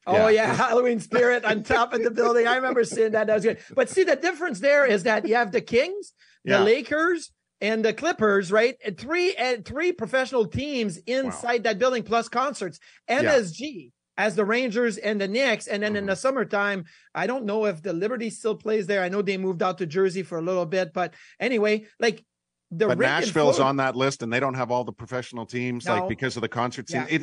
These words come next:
Speaker 2: it is, it, it's a fascinating study, though. So, like, but imagine if the N H L was in Miami, if the N H L was
Speaker 1: Oh.
Speaker 2: in Phoenix, if the N H L was in Houston,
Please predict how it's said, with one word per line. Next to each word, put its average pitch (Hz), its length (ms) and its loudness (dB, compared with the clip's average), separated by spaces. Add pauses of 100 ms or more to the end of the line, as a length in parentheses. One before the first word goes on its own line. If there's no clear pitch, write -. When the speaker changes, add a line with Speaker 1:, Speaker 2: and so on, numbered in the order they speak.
Speaker 2:
it 190 120 2
is, 196 400 -2
it, 165 180 -8
it's 160 140 -6
a 156 40 -2
fascinating 160 600 -6
study, 127 340 -2
though. 90 320 -6 (300)
So, - 180 -4
like, 143 260 0 (160)
but 151 120 0
imagine 143 480 -4
if 120 160 -4
the 117 140 -4
N 117 80 -4
H 117 180 -6
L 110 160 -2
was 123 440 0 (360)
in 165 420 -4 (160)
Miami, 117 600 -4
if 113 140 -10
the 131 100 -4
N 123 80 -2
H 127 160 -4
L 127 180 0
was 120 240 -4 (100)
Speaker 1:
Oh. 165 80 -4
Speaker 2:
in 156 440 -2
Phoenix, 120 640 -6
if 120 160 -8
the 139 120 -4
N 143 100 -2
H 147 140 -4
L 135 160 0
was 127 280 -4
in 185 260 -4
Houston, 151 760 -4